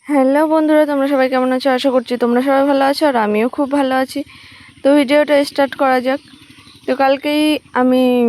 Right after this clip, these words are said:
পুজো দিতে গেছিলাম বাবা শিব মন্দিরের কাছে। তোমাদেরকে তো এর আগে বাইরে থেকে দেখেছি, ভেতরটা কোনোদিনও দেখায়নি। তো এই যে আজকে ভেতরটা দেখাবো, আজকে আমি পুজোও দেবো। তো চলো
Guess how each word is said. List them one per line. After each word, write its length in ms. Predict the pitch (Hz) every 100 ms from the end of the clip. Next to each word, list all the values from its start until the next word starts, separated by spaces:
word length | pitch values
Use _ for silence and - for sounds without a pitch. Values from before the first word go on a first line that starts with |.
| 226 -
পুজো 260 | 254 247 285
দিতে 220 | 285 302 277
গেছিলাম 360 | 277 254 247 285
বাবা 180 | 254 220
শিব 200 | - 220 220
মন্দিরের 360 | 226 226 220
কাছে। 240 | 214 214 247 - _ _ _ -
তোমাদেরকে 440 | 302 311 320 320
তো 80 | 320
এর 160 | 294 277
আগে 180 | 262 269
বাইরে 280 | 233 220 233
থেকে 220 | 269 247
দেখেছি, 380 | 233 220 220 233
ভেতরটা 440 | 233 254 214 208 233
কোনোদিনও 460 | 226 208 208 214 220
দেখায়নি। 440 | 202 220 208 208 247 _ _ _ _ -
তো 40 | 269 262
এই 100 | 254
যে 120 | 254 285 _ _ _ _ _ _ _ -
আজকে 240 | 226 208 254
ভেতরটা 420 | 240 226 233 254
দেখাবো, 340 | 240 233 214 208 -
আজকে 220 | 202 - 214
আমি 120 | 220 -
পুজোও 300 | 226 240 254
দেবো। 240 | 240 240 302 - _ _ _ _ _ _ _ _ _ _ 277
তো 40 |
চলো 280 | 269 294 285